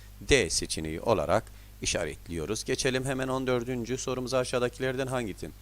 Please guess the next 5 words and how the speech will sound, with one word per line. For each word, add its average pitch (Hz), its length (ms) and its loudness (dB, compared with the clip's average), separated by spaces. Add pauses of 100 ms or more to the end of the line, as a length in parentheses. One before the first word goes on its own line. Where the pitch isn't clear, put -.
(380)
Abdest, 147 500 6 (400)
hadesten 151 540 8
taharet 98 500 4
kapsamında 101 760 2
değerlendirilemez. 156 1120 4